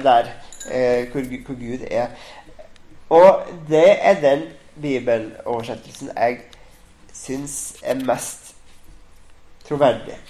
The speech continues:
Eh, eh, og spørsmålet her er jo det hebraiske ordet, ja, kol, eller jeg vet ikke hvordan man skal egentlig si det på hebraisk, som både kan oversettes med lyd, og det kan oversettes med stemme. Sant? Så, eh, alt,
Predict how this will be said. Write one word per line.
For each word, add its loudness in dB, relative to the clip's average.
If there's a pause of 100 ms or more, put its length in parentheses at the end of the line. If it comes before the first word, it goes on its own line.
(300)
Eh, 10 (380)
eh, 4
og 2
spørsmålet 2
her 10
er 8
jo 2
det 0
hebraiske 4
ordet, -2 (840)
ja, -10 (220)
kol, 4
eller 2
jeg 2
vet -2
ikke -8
hvordan 0
man -4
skal -6
egentlig -8
si -8
det -8
på -6
hebraisk, -4 (300)
som -10
både 8
kan 4
oversettes -2
med -2
lyd, 2 (200)
og 2
det 4
kan 2
oversettes 0
med -10
stemme. 4 (640)
Sant? 4 (180)
Så, 2 (280)
eh, 4 (340)
alt, 2